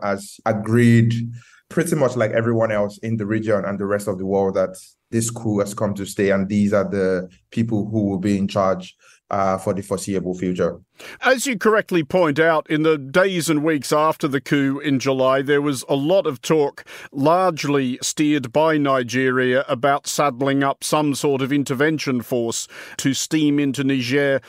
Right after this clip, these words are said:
Speaker 2: and restore Nigerian democracy at gunpoint if necessary. What happened to that? Did Nigeria just sort of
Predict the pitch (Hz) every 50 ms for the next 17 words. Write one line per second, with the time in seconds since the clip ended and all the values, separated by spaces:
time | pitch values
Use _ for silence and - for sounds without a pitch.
0 | - - - - 131 135 135 131 135 131 - - 151 147 143 139 135 135 131 120
1 | 127 147 147 139 139 143 135 127 127 120 135 135 139 135 - - 143 - - 143
2 | 139 135 127 135 120 143 139 139 135 120 139 135 135 127 131 131 - - 147 151
3 | 165 156 - 156 139 - 139 127 123 123 127 135 - - - - - - - -
4 | 185 175 196 269 294 254 - 233 233 240 - 233 180 151 160 156 123 139 135 131
5 | 123 117 117 156 165 160 143 147 151 175 180 175 151 139 185 202 208 208 208 202
6 | 190 175 151 175 170 - - - 180 180 165 165 165 147 131